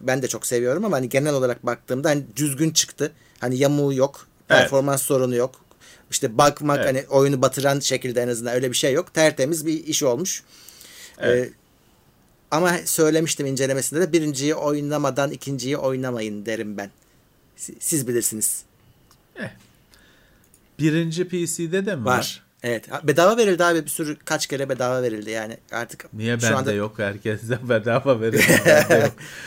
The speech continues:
Speaker 2: Neyse.
Speaker 1: Epic mi verdi? Birisi verdi onu, e, bedava.
Speaker 2: İşte birinciyi P C'de oynayabilirsiniz. İki de gelecektir.
Speaker 1: Tabii.
Speaker 2: Ama hani daha zamanı falan benim bildiğim bir şey, e, söylenmiş değil.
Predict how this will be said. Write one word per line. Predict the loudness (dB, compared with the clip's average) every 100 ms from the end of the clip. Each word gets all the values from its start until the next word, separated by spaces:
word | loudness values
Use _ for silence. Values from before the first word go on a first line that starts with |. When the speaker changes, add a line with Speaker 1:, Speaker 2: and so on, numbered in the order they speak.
| -16 -16 -10 2
Speaker 2:
Neyse. | 6 6 4
Speaker 1:
Epic | 0 -2 -6
mi | -2 2
verdi? | 2 0
Birisi | 0 0 2
verdi | 4 6 6
onu, | 2 0 -6 -8
e, | -6 -4 -4 -8 -10
bedava. | -8 -6 -8 -10 -16 -20 _ _ _ _ _ _ -20 _ _ _ _ -12
Speaker 2:
İşte | -2 2 4
birinciyi | 4 4 0 2 2
P | 4 2
C'de | 2 0 2 2
oynayabilirsiniz. | 2 0 -2 -2 -2 -2 -4 -6 -6 -6 -6
İki | -2 4
de | 4
gelecektir. | 6 4 4 2 2 0 -2 -4 -14 _
Speaker 1:
Tabii. | 0
Speaker 2:
Ama | 2 2 0 -2 -16 -20 -20 _ _ _ -8
hani | -2 0 0 0
daha | 2 2 2 -2 -10 -4
zamanı | -2 0 -2 -4
falan | -4 -2 -2 -6 -14 -20 -20 -20 -4
benim | -2 -2 -2
bildiğim | -6 -4 -4 -4 -8
bir |
şey, | -4 -4
e, | -4 -8 -10 -10
söylenmiş | -8 -4 -2 -2 -4 -8 -4
değil. | -2 -4